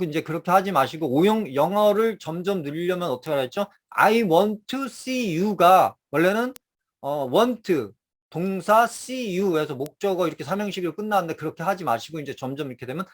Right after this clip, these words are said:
I want to see까지 동사를 잘라주셔라. 이렇게 투부정사가 오면 그냥 이렇게 동사를 묶어주세요. 아, 아, 그녀는, 어, 다시 이제 리게인, 찾-, 되찾기 시작했죠?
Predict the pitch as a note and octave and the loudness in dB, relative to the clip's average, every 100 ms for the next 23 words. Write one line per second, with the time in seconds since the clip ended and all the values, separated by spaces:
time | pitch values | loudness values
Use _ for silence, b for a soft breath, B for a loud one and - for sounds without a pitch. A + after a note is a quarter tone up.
0 | - C#3+ E3 D3+ - C4 A3 F3+ E3+ C#3+ | 0 2 2 -4 -8 -10 2 2 2 -8
1 | C3 C3 - E3 F3 - C3 C#3 A#2 E3 | -10 -8 -6 -6 -6 -8 -8 -6 -6 -6
2 | E3 - - A3+ A3+ A3+ G3+ F#3+ C#3+ D#3 | -8 -8 -10 -8 -4 -4 -2 -2 -2 -2
3 | G3 b - G#3+ C4+ A#3 E3 F3+ A3 C3+ | -6 b -2 0 0 -2 -2 0 -2 -2
4 | G3+ F#3+ B2+ B2+ C3+ _ _ _ _ _ | -6 -8 -10 -18 -20 _ _ _ _ _
5 | _ - C#3 _ _ _ - D3+ A3 C4 | _ -20 -20 _ _ _ -4 0 0 4
6 | B3+ A#3 C4 A#2+ - C3 - _ _ - | 4 4 0 -2 -8 -12 -12 _ _ 0
7 | F#3 B3+ B3+ F3+ D3+ E3 F3+ F3+ G#2+ - | 2 0 -2 0 -2 0 2 2 0 -12
8 | _ _ - B3+ - D#3+ A#3 A3+ G#3 G#3 | _ _ -4 -2 0 0 0 -2 -4 -4
9 | G3 D#3 - C4+ | -4 -6 0 0